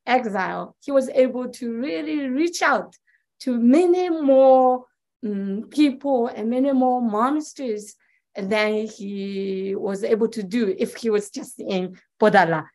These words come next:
I mean, there would be some indigenous chiefs or major chiefs or monastery monks, lamas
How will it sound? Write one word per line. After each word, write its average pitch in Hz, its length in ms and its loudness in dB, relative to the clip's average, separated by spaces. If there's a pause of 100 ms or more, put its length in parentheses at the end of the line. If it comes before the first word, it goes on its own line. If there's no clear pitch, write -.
I 233 80 0
mean, 208 160 4
there 233 160 8
would 254 260 4
be 202 340 -2 (180)
some 202 400 2
indigenous 196 640 -6
chiefs 185 720 -2
or 165 440 -2 (300)
major 214 520 6
chiefs 170 600 -10
or 175 360 -6
monastery 196 500 -2
monks, 190 540 0
lamas 185 500 -2